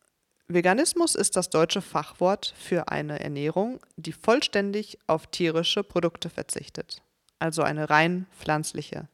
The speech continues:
Ernährung. Schweinerüssel,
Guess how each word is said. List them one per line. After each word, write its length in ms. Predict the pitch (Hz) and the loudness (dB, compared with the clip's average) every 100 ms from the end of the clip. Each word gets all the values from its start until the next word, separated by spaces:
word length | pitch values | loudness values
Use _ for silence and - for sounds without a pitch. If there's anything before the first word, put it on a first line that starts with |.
| _ | _
Ernährung. 520 | 156 143 139 143 151 151 _ _ _ _ _ _ _ _ _ _ _ - | -8 -8 -8 -10 -14 -16 _ _ _ _ _ _ _ _ _ _ _ -8
Schweinerüssel, 840 | 175 180 190 185 147 147 - 76 | 0 8 8 8 4 0 -4 -6